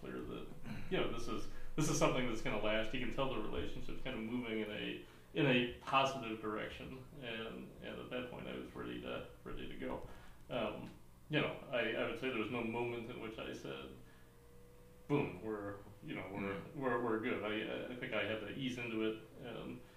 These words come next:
Speaker 1: and, but once I got there, I was very much there.
Speaker 2: Yeah, I would, I would
Speaker 1: Yeah.
Speaker 2: imagine that for someone who hadn't had a steady relationship before, that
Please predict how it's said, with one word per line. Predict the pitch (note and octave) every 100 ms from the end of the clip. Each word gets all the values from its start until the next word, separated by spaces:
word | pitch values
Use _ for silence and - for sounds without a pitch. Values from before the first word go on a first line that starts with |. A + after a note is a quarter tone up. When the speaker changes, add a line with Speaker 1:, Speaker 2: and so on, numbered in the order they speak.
| - - - -
Speaker 1:
and, | B1 C2 - - C#3+
but | C#3 C3
once | B2+
I | - -
got | B1 C2
there, | C2+ C2+
I | B1+
was | B1 A#1+ B1 - - - -
very | C2 A2+ B1
much | A#1+ - -
there. | B1 - - - - -
Speaker 2:
Yeah, | C#3+ D3+
I | D3+
would, | D#3
I | D3+
would | D#3
Speaker 1:
Yeah. | D#3
Speaker 2:
imagine | C#3+ D3 D3 B2
that | A2 F#2
for | G#2
someone | G2+ A2+ G#2+ G2 G2
who | G2 F2+ F2+ -
hadn't | A2 A2 - E2
had | - E2+ D#2
a | D2+
steady | - E2+ D#2+
relationship | D2 D#2 D#2 D#2+ - D#2
before, | - - D2+ D2+ D2+ D#2+
that | D#2+ -